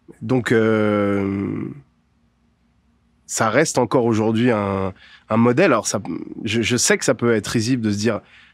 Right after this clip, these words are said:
mon, mon mentor, mon modèle, et même un peu mon maître à penser, c'est Rocky. Et quand je dis Rocky, c'est pas Stallone, c'est Rocky. C'est ce personnage.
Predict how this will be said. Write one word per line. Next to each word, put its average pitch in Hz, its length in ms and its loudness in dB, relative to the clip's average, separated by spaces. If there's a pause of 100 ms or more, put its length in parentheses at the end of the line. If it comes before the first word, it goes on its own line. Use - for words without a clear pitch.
(160)
mon, 110 300 2
mon 127 300 4
mentor, 147 520 2
mon 131 160 2
modèle, 135 480 2
et 113 100 0
même 151 260 4
un 127 100 2
peu 151 120 -2
mon 127 180 2
maître 135 280 0
à 117 60 -2
penser, 127 260 -4
c'est - 140 -2
Rocky. 113 300 -4 (280)
Et - 40 -8
quand 165 140 2
je 135 100 -2
dis 127 100 2
Rocky, 143 320 0
c'est - 120 -2
pas 156 120 -2
Stallone, 151 480 2 (760)
c'est - 140 -4
Rocky. 123 340 -2 (760)
C'est - 140 -6
ce - 140 0
personnage. 110 640 -2